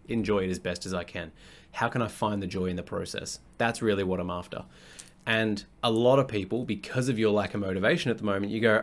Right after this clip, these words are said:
"Ah, I think I'm burnt out. I don't really know what I'm doing. How's all of this stuff even gonna work?" Because you're putting a hundred percent of focus into something that isn't going to bring you happiness at the end of the day.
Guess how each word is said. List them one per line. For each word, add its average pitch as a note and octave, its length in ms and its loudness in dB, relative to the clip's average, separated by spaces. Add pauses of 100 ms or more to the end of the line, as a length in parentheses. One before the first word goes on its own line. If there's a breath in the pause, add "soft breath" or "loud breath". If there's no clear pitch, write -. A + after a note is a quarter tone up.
"Ah, A#3 200 12
I - 20 10
think G3+ 200 4
I'm E3+ 140 6
burnt C3+ 240 6
out. A#2 220 8
I - 20 6
don't B2 160 6
really C3 180 2
know A#2+ 140 4
what A#2+ 100 6
I'm A2 120 2
doing. G#2+ 260 4
How's B2 320 0
all A#2 160 4
of G#2+ 60 -2
this G#2 400 -2
stuff A#2+ 340 2
even A2+ 160 4
gonna G#2 180 4
work?" C3+ 300 4 (300 loud breath)
Because C#3 360 2
you're C#3 80 4
putting C3 220 2
a G#2+ 60 -2
hundred G#2 160 0
percent G2+ 240 -4
of F#2+ 60 -6
focus G2 280 -2
into G#2 160 -2
something G2 360 -2
that G2 120 -2
isn't A2 220 -2
going G2 240 -2
to F2 80 -6
bring G2+ 260 -2
you G2 140 -4
happiness F#2 560 -2
at - 140 -12
the G2 100 -4
end F2+ 100 -4
of F2 80 -8
the F2 60 -6
day. - 260 -8